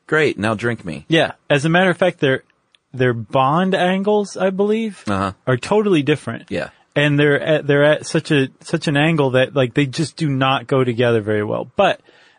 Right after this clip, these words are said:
Speaker 2: uh, Jakob Schwepp said, "You know what?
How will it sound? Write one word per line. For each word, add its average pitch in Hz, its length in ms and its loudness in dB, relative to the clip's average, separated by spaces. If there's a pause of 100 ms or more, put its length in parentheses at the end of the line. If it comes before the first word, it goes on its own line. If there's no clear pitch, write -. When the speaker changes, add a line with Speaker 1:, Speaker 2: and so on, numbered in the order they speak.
(100)
Speaker 2:
uh, 123 220 0
Jakob 156 560 0
Schwepp 165 500 0 (380)
said, 123 460 0
"You 143 100 0
know 196 160 -2
what? 175 260 -2